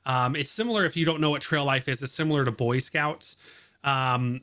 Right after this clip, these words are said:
but Trail Life, it was affiliated with our church. We saw some flyers and stuff. We're like, "Oh, this is pretty cool. We get to,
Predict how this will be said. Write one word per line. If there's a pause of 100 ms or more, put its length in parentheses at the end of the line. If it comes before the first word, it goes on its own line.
(160)
but
Trail
Life,
it
was
affiliated
with
our
church.
We
saw
some
flyers
and
stuff.
We're
like,
"Oh,
this
is
pretty
cool.
We
get
to,